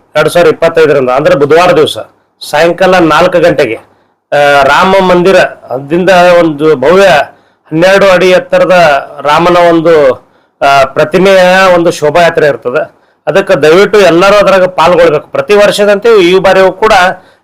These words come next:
ಆ, ಅನೇಕ ತರದ ಹಲಿಗೆ ಮಜಳ ಇರ್ಬೋದು, ಕರಡಿ ಮಜಳ ಇರ್ಬೋದು, ಡೊಳ್ಳು ಇರ್ಬೋದು, ನಾವು ಎಲ್ಲ ಹೆಣ್ಣು ಮಕ್ಕಳ ಒಂದು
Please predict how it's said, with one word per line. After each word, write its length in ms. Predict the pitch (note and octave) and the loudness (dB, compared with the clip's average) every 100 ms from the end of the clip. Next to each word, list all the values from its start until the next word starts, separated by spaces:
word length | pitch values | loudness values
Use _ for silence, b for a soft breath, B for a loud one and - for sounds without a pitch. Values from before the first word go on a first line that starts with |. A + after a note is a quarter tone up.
| - | -2
ಆ, 20 | D#3+ E3 E3 E3 D#3 | 0 2 2 2 0
ಅನೇಕ 260 | D3+ F#3 F3+ | 0 0 -2
ತರದ 340 | D#3+ F3+ E3 F3 E3 E3 D#3+ | 0 0 2 2 2 2 0
ಹಲಿಗೆ 320 | C#3+ D#3+ E3 | -2 -4 0
ಮಜಳ 220 | E3 D#3 | 0 0
ಇರ್ಬೋದು, 640 | D#3+ D3+ C3 C3+ B2+ B2+ - b b | 0 0 -2 -4 -2 -6 -6 b b
ಕರಡಿ 300 | C#3+ D#3 F#3 | -2 0 0
ಮಜಳ 280 | E3+ D#3 D#3+ | 2 2 2
ಇರ್ಬೋದು, 500 | D3 B2+ B2+ A#2+ A#2 | 2 0 0 0 -2
ಡೊಳ್ಳು 400 | A2 D#3 F3 E3+ | -2 0 2 2
ಇರ್ಬೋದು, 440 | C#3+ B2 A2+ A2+ - _ _ - | 0 -2 -2 -4 -8 _ _ -6
ನಾವು 320 | F#3+ G3 G3 | -2 2 2
ಎಲ್ಲ 180 | F#3+ F#3 | 2 2
ಹೆಣ್ಣು 360 | F3+ D#3+ E3+ F3 | 0 0 0 0
ಮಕ್ಕಳ 300 | E3+ F3+ F3 E3+ E3 | -2 0 0 2 2
ಒಂದು 500 | E3 D#3+ E3 D#3 D3+ | 0 0 2 2 0